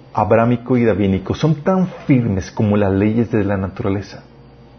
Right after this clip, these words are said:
Fíjate lo que dice Jeremías treinta y tres, del veinticinco al veintiséis. Dice: Esto dice el Señor: "Así como no cambiaré las leyes que gobiernan el día y la noche, la tierra y el cielo, así tampoco rechazaré a mi pueblo.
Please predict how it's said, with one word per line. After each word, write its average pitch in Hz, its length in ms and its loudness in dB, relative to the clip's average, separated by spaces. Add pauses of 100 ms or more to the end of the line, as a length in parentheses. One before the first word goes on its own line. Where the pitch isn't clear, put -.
(1040)
Fíjate 226 180 6
lo 226 60 6
que 147 100 2
dice 135 180 2
Jeremías 98 760 -2
treinta 104 200 2
y 98 40 0
tres, 98 220 2
del 101 120 2
veinticinco 104 380 0
al 107 40 2
veintiséis. 98 360 0
Dice: 113 280 2 (800)
Esto 185 220 4
dice 175 180 6
el - 60 2
Señor: 110 300 2 (440)
"Así 147 240 4
como 226 240 6
no 160 220 4
cambiaré 135 500 4
las 117 160 4
leyes 113 320 4
que - 80 -6
gobiernan 101 600 2
el 92 180 0
día 120 180 4
y 143 80 4
la 131 100 2
noche, 98 380 -2 (160)
la 101 180 -2
tierra 123 260 4
y 135 80 2
el 127 100 0
cielo, - 260 -6 (180)
así 196 300 0
tampoco 170 560 0
rechazaré 123 400 -2
a 107 40 0
mi 113 120 2
pueblo. 131 320 2